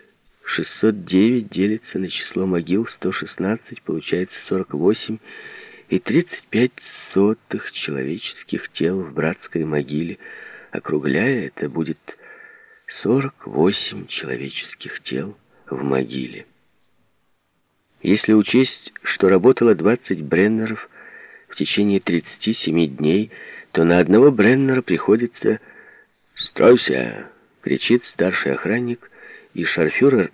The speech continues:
Эльф зычно командует: «Энди Грубе, марш!» Но он не хочет в могилу. Он бежит, падает,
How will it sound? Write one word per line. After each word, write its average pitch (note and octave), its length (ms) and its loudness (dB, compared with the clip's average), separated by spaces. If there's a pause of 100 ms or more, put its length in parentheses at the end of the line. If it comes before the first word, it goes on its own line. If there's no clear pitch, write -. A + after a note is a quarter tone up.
Эльф A#2+ 320 4 (540)
зычно G#2 400 0
командует: F#2+ 600 2 (460)
«Энди C#3 320 8
Грубе, C3+ 380 8
марш!» - 600 2 (1900)
Но E2 280 0
он G#2+ 240 2
не G#2+ 80 -8
хочет - 500 -8 (160)
в - 100 -20
могилу. C#2+ 640 -10 (1600)
Он F#2 180 -12
бежит, F2+ 460 -4 (300)
падает, D#2 480 -2